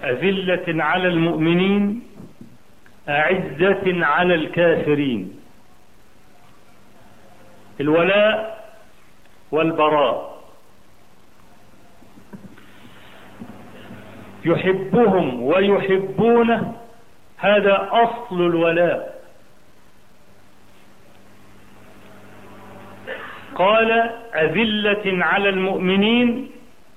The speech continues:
وده أصل في ولاية المؤمن لأخيه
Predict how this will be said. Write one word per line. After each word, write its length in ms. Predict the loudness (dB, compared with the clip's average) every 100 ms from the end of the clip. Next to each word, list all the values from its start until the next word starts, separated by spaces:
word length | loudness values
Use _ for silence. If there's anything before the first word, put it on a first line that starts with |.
| -20 -20 -20 -20 -20 -20 -20 -20 -20 -20 -6
وده 640 | -2 2 2 2 0 -4 -14 -20 -20 -20 -2
أصل 360 | 0 0 -2 -14 -18 -20 -20 -20 -20 -20 -8
في 180 | -2 2
ولاية 720 | 4 4 4 4 4 2 2
المؤمن 680 | 0 2 4 2 2 -2 -2
لأخيه 680 | 0 0 0 -2 -2 -2 -2